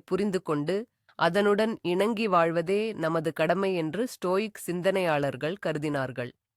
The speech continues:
ஓட்டத்தை எதிர்க்காமல் நாமே அந்த ஓட்டமாக மாறுவது.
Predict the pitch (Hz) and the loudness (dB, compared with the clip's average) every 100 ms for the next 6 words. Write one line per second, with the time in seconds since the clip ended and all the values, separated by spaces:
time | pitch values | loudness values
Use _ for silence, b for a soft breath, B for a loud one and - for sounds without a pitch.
0 | _ _ _ _ _ _ 170 233 - 330 | _ _ _ _ _ _ 2 2 4 0
1 | - 247 180 175 214 - 196 180 175 220 | 2 2 0 0 0 2 4 4 2 -2
2 | 269 _ _ 156 185 202 262 269 277 269 | -6 _ _ 0 4 6 6 6 2 0
3 | 180 196 190 175 202 247 233 226 233 262 | 0 2 2 2 2 4 6 4 4 4
4 | 175 180 170 151 131 | 4 4 2 -2 -4